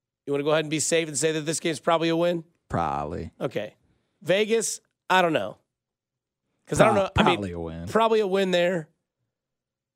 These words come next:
Speaker 1: right? It's in Vegas. It's on the road. Vegas has really nothing to play for. It's checkout game.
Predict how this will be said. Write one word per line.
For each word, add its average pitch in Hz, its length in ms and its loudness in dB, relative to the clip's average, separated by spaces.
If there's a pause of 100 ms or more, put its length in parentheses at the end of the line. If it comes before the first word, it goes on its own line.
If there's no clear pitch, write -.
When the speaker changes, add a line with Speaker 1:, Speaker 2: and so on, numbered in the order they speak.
(140)
Speaker 1:
right? 175 320 0
It's 151 200 -2
in 196 180 0
Vegas. 175 340 2
It's 139 140 -2
on 180 140 4
the 175 80 2
road. 165 360 2
Vegas 165 300 2
has 160 120 2
really 160 180 2
nothing 160 280 0
to 147 60 0
play 156 260 0
for. 151 320 2
It's - 140 -6
checkout 156 520 0
game. 147 480 0